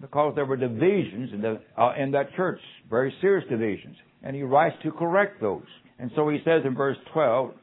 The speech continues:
"Now as the body is one, hath many members, and all the members of that one body, being many, and are one body, so Christ." Each New Testament church is a, is a, is the body of Christ. Verse thirteen, "For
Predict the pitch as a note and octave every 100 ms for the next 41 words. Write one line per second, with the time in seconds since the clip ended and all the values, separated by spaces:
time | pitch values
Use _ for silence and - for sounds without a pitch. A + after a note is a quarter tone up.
0 | _ - A2+ B2+ A#2 A2 B2+ D3+ C#3 F#2+
1 | C3+ C#3+ A#2 A#2+ B2 C3 B2 D3 A#2 C3
2 | G#2+ A#2+ C3 B2 C#3 A#2+ G#2+ B2 G2+ A#2+
3 | B2 A2 F#2+ B2 D#3 B2+ - - - A#2
4 | A2 A#2 A#2+ C#3+ - _ G#2+ - A#2 A#2
5 | A2 G#2+ D#3 - - - G#3 E3+ - -
6 | _ - C3 E3+ D#3+ C#3+ D#3 D#3+ D#3+ -
7 | B2 - D3 C3+ C#3 - - - C#3+ B2+
8 | B2 C#3+ - C#3 C3+ C#3 A#2 A#2 B2+ -
9 | E3+ D3 G#2+ - - B2+ B2 C#3+ B2 -
10 | F#3 G3 D#3 - _ - E3+ E3 D#3+